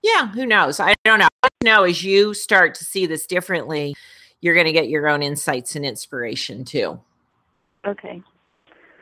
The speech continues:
Speaker 1: So, thanks for calling in.
Speaker 2: Thank you so much.
Speaker 1: All right.
Speaker 2: Bye-bye.
Speaker 1: Bye. I've got my next caller on the show. Joni, you're with me.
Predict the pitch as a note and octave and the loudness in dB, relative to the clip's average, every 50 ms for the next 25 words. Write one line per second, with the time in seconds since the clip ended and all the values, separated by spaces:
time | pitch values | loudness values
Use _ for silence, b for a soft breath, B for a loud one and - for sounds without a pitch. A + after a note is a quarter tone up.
0 | _ - - - C#3+ C3+ C3 _ _ - G#3 B3+ - E4+ - - C4+ A3+ G#3+ G#3 | _ -10 -8 -8 -8 -8 -12 _ _ 2 2 4 4 4 4 6 6 6 6 6
1 | G3 G3 G3 F#3 D#3+ D3+ D3 D3+ D#3 _ _ _ _ _ _ _ _ _ _ _ | 6 6 6 6 6 4 2 -2 -6 _ _ _ _ _ _ _ _ _ _ _
2 | - E4+ E4 D4+ C#4+ D4+ D#4 D4+ - C#4+ C#4 C4 B3+ A#3 G#3+ G3+ - - _ - | 0 2 2 2 2 0 -2 -2 0 -2 -2 -2 0 0 0 -2 -2 -8 _ -20
3 | - _ _ _ _ _ _ _ _ _ - E3+ D3+ D3+ D#3 D#3 D3+ D3 C#3 - | -20 _ _ _ _ _ _ _ _ _ -12 -6 -2 0 0 0 0 -2 -4 -8
4 | - _ - F3 - _ _ _ _ _ _ _ _ _ _ _ - A#3 G#3+ - | -12 _ -20 -20 -20 _ _ _ _ _ _ _ _ _ _ _ -8 -8 -6 -6
5 | F#3 F#3 G3+ _ _ _ _ _ _ _ _ _ _ _ _ _ _ _ _ - | -8 -10 -12 _ _ _ _ _ _ _ _ _ _ _ _ _ _ _ _ -6
6 | C2 - D#2 C2 D#2+ - D#3 C#3 - _ _ _ _ - - F3 - - F3 E3 | -4 -2 -2 -2 -4 -6 -10 -16 -18 _ _ _ _ -20 -20 -18 -10 -8 -6 -4
7 | - - C#3+ E3 D#3+ F3+ G3+ G#3 - - - - G#3+ G3 F#3 F3 E3+ E3+ E3 D#3+ | -4 -4 -4 -4 0 0 0 0 0 -6 -4 2 4 6 6 8 8 8 6 6
8 | D#3 D#3+ D#3 D#3 D#3 - - F#3+ D#3+ D#3 D#3 E3 F#3 F3+ F3+ F#3+ F3 E3 E3 E3+ | 6 4 2 0 -4 -4 0 2 4 4 4 4 2 -2 -4 -6 -4 -4 -4 -4
9 | F#3 G3 A3 C4+ C#4+ G#3+ F3 E3 D#3 D#3+ E3 E3 - F#3+ F3 F3+ G3+ B3 E4 E4+ | -2 -4 -4 -2 -2 -2 -2 0 0 -2 -2 -2 -4 -8 -6 -4 -4 -4 -6 -8
10 | - | -14